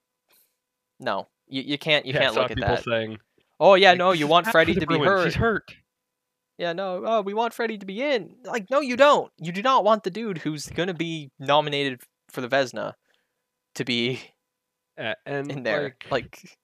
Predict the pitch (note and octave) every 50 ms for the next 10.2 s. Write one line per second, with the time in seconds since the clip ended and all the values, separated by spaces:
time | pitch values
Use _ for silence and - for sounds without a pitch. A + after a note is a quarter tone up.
0 | _ _ _ _ _ _ - - _ _ _ _ _ _ - F#3+ F3 - - C3
1 | A#2 - - C#3 B2+ - C3 B2 A2 G2+ G2 - - A2+ F#2+ F#2 - _ _ -
2 | - - - - - - - - - - - - - - - - D#3+ - - -
3 | E3 D3+ C#3 C#3+ C3+ A2 G#2 G2+ - B2 A#2 C3 D3+ E3 - - D3 C3 - B2
4 | C3+ B2+ B2+ A#2+ A2 G#2+ G#2 E3 D3+ G#2+ G2+ G2+ G#2+ G#2 G#2 G#2 A2 A#2+ C#3 -
5 | - - - - - - _ _ D3 C3 - C#3 C3+ C3 A2+ G#2 G#2 - - -
6 | C#3 B2+ B2 B2 A#2+ A#2+ A#2+ A2 - - A#2 B2 A#2+ B2 A#2 - - A2 A2 G#2+
7 | G2 - - - - A2 G2+ - G#2+ G2 F#2 F#2 - - - G#2+ G2 _ _ _
8 | _ _ _ _ _ _ _ - G2 - - - D3 C#3+ C3+ - B2+ - - -
9 | _ _ _ _ _ - - - - F2 E2 E2 - - - G2+ G2+ G#2+ F#2+ -
10 | A2+ A2 A2 F2+